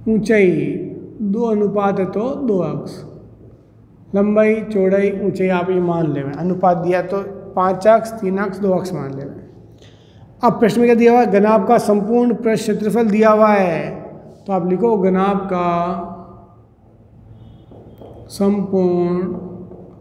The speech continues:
पृष्ठ क्षेत्रफल कितना दिया हुआ है प्रश्न में, पाँच सौ अट्ठावन, पाँच सौ अट्ठावन सेंटीमीटर स्क्वायर।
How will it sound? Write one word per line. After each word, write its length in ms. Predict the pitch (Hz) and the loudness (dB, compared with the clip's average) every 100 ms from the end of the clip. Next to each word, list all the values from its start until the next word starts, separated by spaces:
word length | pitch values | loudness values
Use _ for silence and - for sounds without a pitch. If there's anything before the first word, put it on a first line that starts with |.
| - - - - | -20 -20 -20 -4
पृष्ठ 840 | 214 208 190 175 180 175 - - - - - - - - | 0 0 0 0 -2 -6 -12 -16 -18 -20 -20 -20 -20 -20
क्षेत्रफल 960 | - - 233 185 208 151 156 143 - - | -20 -4 -2 0 0 0 -2 -4 -8 -8
कितना 180 | 190 247 | -2 2
दिया 220 | 247 240 | 6 6
हुआ 120 | 240 | 6
है 80 | 233 | 4
प्रश्न 220 | 226 233 | 0 0
में, 760 | 240 240 240 - - - - - | 4 4 2 -6 -12 -16 -16 -4
पाँच 320 | 185 185 190 | 0 4 4
सौ 140 | - 220 | 4 4
अट्ठावन, 680 | 180 - 180 185 214 196 160 - - - - - - - _ _ _ _ _ _ - | 4 2 2 6 6 6 2 -2 -6 -12 -16 -20 -20 -20 _ _ _ _ _ _ -10
पाँच 280 | 185 190 190 | -4 0 0
सौ 100 | 196 | 0
अट्ठावन 440 | 185 180 180 196 214 | 0 0 -2 -2 -2
सेंटीमीटर 1000 | 185 180 170 170 185 226 - - - - | -2 -2 -2 -2 0 -2 -4 -10 -14 -16
स्क्वायर। 580 | - 175 156 - - | -12 -10 -8 -10 -12